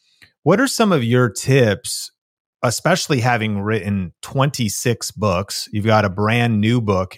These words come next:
as well, The One Truth, and we'll talk about that a little bit later.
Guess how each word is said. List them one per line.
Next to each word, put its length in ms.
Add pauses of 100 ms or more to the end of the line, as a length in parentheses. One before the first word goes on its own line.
as 180
well, 340
The 120
One 320
Truth, 500
and 100
we'll 100
talk 280
about 260
that 320
a 40
little 180
bit 140
later. 680